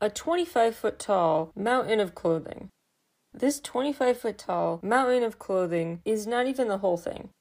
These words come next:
There's also a sixty foot tall giant crane,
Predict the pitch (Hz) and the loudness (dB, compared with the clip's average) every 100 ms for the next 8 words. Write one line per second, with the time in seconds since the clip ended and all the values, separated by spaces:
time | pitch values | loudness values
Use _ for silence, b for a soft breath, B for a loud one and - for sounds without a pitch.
0 | _ - 214 208 214 220 269 190 - 262 | _ -2 0 2 0 0 2 2 0 -6
1 | 262 - 285 269 - 233 - - 170 160 | -8 -6 -4 -4 0 0 0 2 4 4
2 | 165 - 160 202 202 - - - 170 - | 0 -6 2 2 2 -2 -6 -2 -2 -2
3 | - | -10